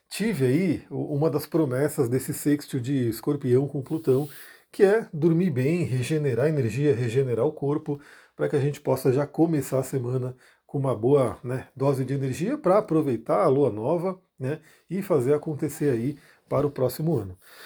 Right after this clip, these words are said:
Então, primeiro aspecto, lua sextil a Plutão, seis horas da manhã. Então, espero que você tenha dormido bem, possa ter regenerado o seu corpo e aproveita a manhã de hoje, né, que pode ser uma manhã poderosa.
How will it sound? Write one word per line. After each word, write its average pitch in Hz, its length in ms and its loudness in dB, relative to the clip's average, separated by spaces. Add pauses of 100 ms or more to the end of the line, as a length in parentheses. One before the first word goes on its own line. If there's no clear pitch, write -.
(600)
Então, 294 140 4
primeiro 240 240 6
aspecto, 202 580 0 (260)
lua 233 280 2
sextil 180 500 2
a 165 60 0
Plutão, 165 480 0 (120)
seis 175 440 -2
horas 131 280 0
da 123 140 -4
manhã. 147 380 0 (180)
Então, 131 140 -10
espero 135 340 -4
que - 80 -4
você 135 260 -4
tenha 131 300 -2
dormido 123 380 -4
bem, 156 280 -2
possa 143 320 0
ter 131 180 0
regenerado 143 640 2
o - 20 -10
seu 175 180 0
corpo 156 480 -2 (200)
e 156 100 0
aproveita 131 760 0
a 131 120 -4
manhã 139 440 0
de 135 160 -4
hoje, 127 320 4
né, 123 120 -6
que 139 120 -6
pode 127 240 -4
ser 135 100 -6
uma 131 120 -4
manhã 127 260 -2
poderosa. 107 720 0